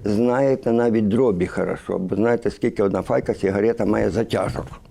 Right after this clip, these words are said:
Людину треба навчити елементарному. Два додати два, а все інше додасться.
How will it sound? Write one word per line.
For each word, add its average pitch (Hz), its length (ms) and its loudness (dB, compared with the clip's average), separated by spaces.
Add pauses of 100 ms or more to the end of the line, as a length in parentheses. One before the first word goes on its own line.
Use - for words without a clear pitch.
(160)
Людину 117 400 0
треба 117 280 2
навчити 110 440 0
елементарному. 90 680 0
Два 107 220 -2
додати 85 420 -2
два, - 360 -4
а 92 60 -6
все 98 200 -4
інше 101 300 -4
додасться. - 520 -10